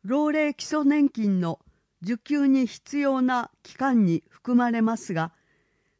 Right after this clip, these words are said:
年金額には反映されません。十年以内であれば、保険料を追納できます。納付の時効を迎えていない期間は、遡っ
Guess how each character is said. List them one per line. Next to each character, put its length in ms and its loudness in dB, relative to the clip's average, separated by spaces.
年 240 2
金 260 2
額 280 -2
に 140 4
は 200 -4
反 320 -2
映 180 -2
さ 200 -8
れ 100 -4
ま 160 -4
せ 220 -8
ん。 100 -8
十 260 -2
年 320 4
以 60 6
内 260 0
で 100 -4
あ 140 -4
れ 100 -4
ば、 240 -4
保 120 -8
険 320 2
料 240 0
を 260 -4
追 280 -2
納 280 0
で 160 -6
き 140 -4
ま 160 0
す。 460 -20
納 320 4
付 180 0
の 340 4
時 160 -4
効 440 2
を 120 -6
迎 340 0
え 40 -2
て 200 -6
い 80 2
な 200 4
い 120 2
期 220 -20
間 260 2
は、 240 -2
遡 640 4
っ 60 -4